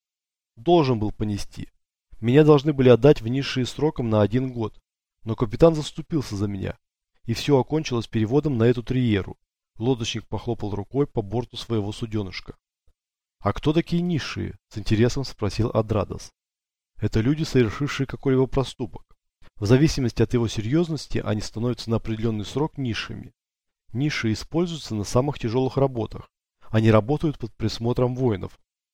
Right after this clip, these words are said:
«Хм. В моей стране таких людей называют рабами». «Нет, они не рабы. Я знаю о ваших рабах. Нам о них рассказывали. Раб – бесправное существо.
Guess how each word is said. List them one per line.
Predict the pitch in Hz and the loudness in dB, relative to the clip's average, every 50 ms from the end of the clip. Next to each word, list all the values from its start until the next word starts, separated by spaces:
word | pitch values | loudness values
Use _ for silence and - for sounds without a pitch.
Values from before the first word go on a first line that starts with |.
| - - | -14 -8
«Хм. | - 110 107 104 101 95 92 90 87 82 _ _ _ _ _ _ _ _ _ _ _ | -6 -4 -4 -4 -6 -6 -8 -10 -12 -16 _ _ _ _ _ _ _ _ _ _ _
В | - 107 104 | -4 -2 2
моей | 113 123 120 113 | 4 4 6 4
стране | 101 - - 113 110 110 123 139 | 4 2 2 4 4 6 4 4
таких | - 139 131 123 - - | 2 0 -6 -8 -6 -6
людей | 113 107 101 117 117 | -4 0 2 2 2
называют | 117 107 104 113 98 107 104 101 - | 2 0 0 0 2 2 2 2 2
рабами». | 110 113 110 98 101 95 95 95 - - _ _ _ _ _ _ _ _ _ - | 2 2 2 2 0 -2 -2 -6 -14 -16 _ _ _ _ _ _ _ _ _ -6
«Нет, | - 123 120 107 90 82 - - - - _ _ | -2 0 0 0 0 -2 -6 -10 -16 -20 _ _
они | - 98 101 113 139 | -4 -4 -2 0 2
не | 160 165 | 2 4
рабы. | 170 165 165 156 123 117 95 80 - _ _ _ _ _ _ _ - | 6 6 6 6 4 0 0 -2 -4 _ _ _ _ _ _ _ -4
Я | - 117 139 160 | 4 8 8 8
знаю | 160 165 180 175 160 127 110 | 8 8 6 6 8 8 6
о | 98 | 6
ваших | 95 95 - - - - | 4 0 -2 -4 -4 -2
рабах. | 104 104 95 87 95 98 - - - _ _ _ _ _ _ - | -2 -2 0 -2 -4 -4 -6 -10 -16 _ _ _ _ _ _ -4
Нам | 110 117 143 160 170 | 2 4 4 6 6
о | 165 | 4
них | 165 156 - 143 | 2 2 4 4
рассказывали. | 151 143 - - - 123 107 87 92 90 - 98 - - _ _ - - - - - _ _ _ - - | 4 2 2 2 0 2 2 2 0 -8 -12 -12 -14 -14 _ _ -20 -20 -20 -20 -20 _ _ _ -4 2
Раб – | 110 120 151 185 180 | 6 8 8 8 8
бесправное | 160 131 143 - - - - 170 165 147 139 143 143 | 4 0 -2 -2 -2 2 6 6 8 8 6 2 -2
существо. | - - - - 156 147 - - 131 113 98 95 90 | -2 -6 -10 -10 -10 -10 -10 -6 -6 -4 -4 -4 -8